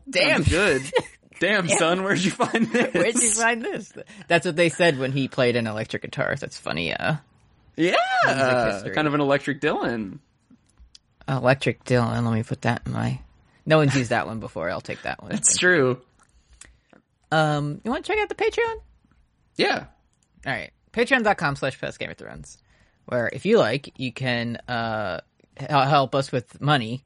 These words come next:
Speaker 1: and, and you get bonus stuff from us. Uh, at one dollar a month, you get, you get all of our bonus podcasts. We did one last weekend about the new, uh, feature film Khaleesi's Christmas Caper last Christmas.
Speaker 2: Very exciting.
Speaker 1: Uh,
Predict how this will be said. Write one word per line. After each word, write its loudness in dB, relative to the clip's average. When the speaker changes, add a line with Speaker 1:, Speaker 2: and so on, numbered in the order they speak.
Speaker 1:
and, -4
and -2
you 0
get 4
bonus 0
stuff -8
from -2
us. -2
Uh, 6
at 0
one 0
dollar 4
a -2
month, -2
you 0
get, -4
you -4
get 2
all 2
of 0
our 2
bonus -4
podcasts. 0
We 2
did 4
one 2
last 4
weekend 0
about 2
the -2
new, 0
uh, -2
feature -2
film 0
Khaleesi's -2
Christmas -4
Caper -4
last -6
Christmas. -4
Speaker 2:
Very 0
exciting. -2
Speaker 1:
Uh, 4